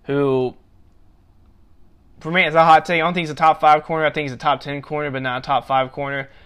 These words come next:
But the Rams' defense has been phenomenal this year. And the forty-niners got destroyed last week against Miami. I think the Rams are a very similar team to Miami.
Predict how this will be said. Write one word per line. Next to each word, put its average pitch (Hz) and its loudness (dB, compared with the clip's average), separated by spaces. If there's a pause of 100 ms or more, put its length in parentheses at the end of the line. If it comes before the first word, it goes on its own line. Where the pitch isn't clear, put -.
(140)
But 139 2 (220)
the 156 -4
Rams' 180 0
defense 165 -4
has 143 -4
been 139 -8
phenomenal 131 -6
this 139 -6
year. 151 -2 (840)
And 131 -4 (1600)
the 147 -16
forty-niners 175 0
got 147 0
destroyed 160 -2
last 135 0
week 139 -6
against 131 -6
Miami. 127 -6 (920)
I 147 4
think 190 -2
the 180 0
Rams 170 -2
are 151 2 (480)
a 151 0
very 160 0
similar 165 -4
team 151 -6
to 170 -8
Miami. 180 -4